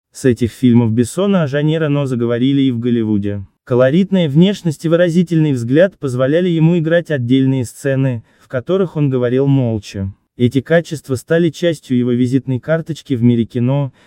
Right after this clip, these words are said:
где он создавал образы сильных людей: Ягуар, Васаби, Годзилла, Ронин, Код да Винчи, Багровые реки, Двадцать два пули, Бессмертный и других.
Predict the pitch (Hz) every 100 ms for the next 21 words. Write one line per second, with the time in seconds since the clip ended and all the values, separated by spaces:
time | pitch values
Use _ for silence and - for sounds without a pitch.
0 | _ 113 120 143 135 135 123 139 139 143
1 | 156 170 160 135 123 - 127 120 107 113
2 | 104 120 135 123 - _ 107 113 123 123
3 | 135 147 180 151 _ - 113 135 - 151
4 | 143 120 117 107 _ - 113 131 120 117
5 | 160 165 147 127 110 _ 113 117 127 117
6 | 110 107 _ _ - 208 180 196 165 190
7 | 160 131 120 123 127 143 147 156 143 127
8 | 165 170 156 - _ _ - 110 139 196
9 | - 180 143 156 147 156 175 165 131 127
10 | - 139 170 175 170 180 151 147 123 110
11 | 92 -